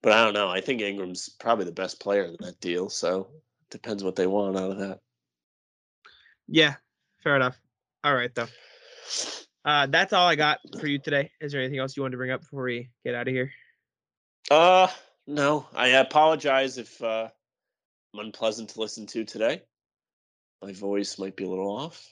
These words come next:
Speaker 1: Uh, I got the, the sickness. So, uh, sorry if I was not enjoyable today for the
Speaker 2: <laughs>
Speaker 1: listeners.
Speaker 2: The sickness. But yeah, thank you guys for listening. I appreciate all the support. You guys can follow me at Jack Simone N B A. You can follow us at Bannertown U S A. And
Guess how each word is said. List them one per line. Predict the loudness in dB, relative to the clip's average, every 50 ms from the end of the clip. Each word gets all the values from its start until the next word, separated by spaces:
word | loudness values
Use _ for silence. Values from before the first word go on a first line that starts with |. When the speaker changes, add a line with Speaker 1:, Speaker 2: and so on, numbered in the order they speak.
| _ _ _ _ _ _ -20 -20
Speaker 1:
Uh, | -18 -16 -16 -14 -14 -14
I | -12
got | -10 -10 -10 -10 _
the, | -6 -4 -4 -4 -4 -4 -6 -8 -10 _ _ _ _ _ _ _ _ -6
the | -2
sickness. | 0 2 2 2 4 4 2 2 2 0 -4 -8 -10 _ _ _ _ _ -20 _ _ _ -10
So, | -8 -4 -2 0 2 2 2
uh, | 2 0 -2 -6
sorry | -2 2 6 6 8 8 6
if | 4 2 -2 -8 -8 -6
I | -6
was | -6 -6 -8
not | -8 -10 -12
enjoyable | -12 -12 -14 -14 -14 -16 -16 -16
today | -16 -16 -14 -14 -16 -16 -16 -8
for | -2 0
the | 0 2
Speaker 2:
<laughs> | 2
Speaker 1:
listeners. | 0 -2 -2 -4 -12 -14 -14 -14 _ _ _ _ _ _ _ _ _ _ _ -12
Speaker 2:
The | -12 -10
sickness. | -8 -8 -10 -10 -10 -14 -16 -16 -16 -20 _ _ _ _ _ _ _ _ -2
But | 2 4
yeah, | 4 4 2 0
thank | 0 0 -2 0 0
you | 0 2
guys | 2 2 2 0
for | -2 -4 -4
listening. | -4 -4 -4 -4 -4 -4 -4 -6 -8 _ _ _ _ -6
I | -4 -4 -4
appreciate | -4 -2 -2 -4 -2 0 0 -2
all | -2 -2
the | -6 -10
support. | -14 -16 _ -8 -8 -6
You | -6 -4
guys | -6 -6 -6
can | -8 -12 -10
follow | -6 -4 -4 -2 -2 -2 -2 -4 -4 -6
me | -8 -6 -4 -2 0 0 0
at | 0 -2 -4 -4
Jack | -6 -8 -8 -8 -10
Simone | -10 -8 -6 -6 -6
N | -6 -6
B | -4 -2 -2
A. | -2
You | -2 -4 -6
can | -8 -6
follow | -6 -4 -4 -2 -2
us | -2 -2 -2 -2 -4
at | -8 -8 -6 -4
Bannertown | -4 -4 -4 -6 -6 -6 -6 -6 -6
U | -6
S | -8 -6 -6
A. | -4 -4 -4 -4
And | -4 -4 -4 -6 -8